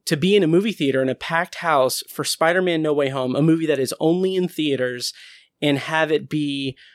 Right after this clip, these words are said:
have it be that monumental, like, crowd-pleasing experience where the, the, the theater is, like, as invested in it as they have been in, as they were in Endgame.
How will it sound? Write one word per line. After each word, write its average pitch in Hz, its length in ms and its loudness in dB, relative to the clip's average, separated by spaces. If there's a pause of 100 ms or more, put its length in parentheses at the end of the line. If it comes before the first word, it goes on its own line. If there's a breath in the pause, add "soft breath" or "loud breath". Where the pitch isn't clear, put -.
(600 soft breath)
have 170 320 -2
it 135 140 -2
be 156 220 -2
that 135 340 -2
monumental, 139 960 0
like, 123 200 -4
crowd-pleasing 143 920 -2
experience 139 760 -2
where 131 200 4
the, 127 260 0
the, 139 480 2
the 139 140 -2
theater 156 500 0
is, 135 320 -2 (300)
like, 127 300 -8 (480)
as 139 420 0 (100)
invested 139 640 -2
in 139 120 0
it 139 120 -2
as 127 300 -2
they 135 140 2
have 131 340 0
been 135 340 0
in, 139 300 0
as 143 340 0
they 147 120 4
were 147 200 4
in 135 80 4
Endgame. 139 600 -2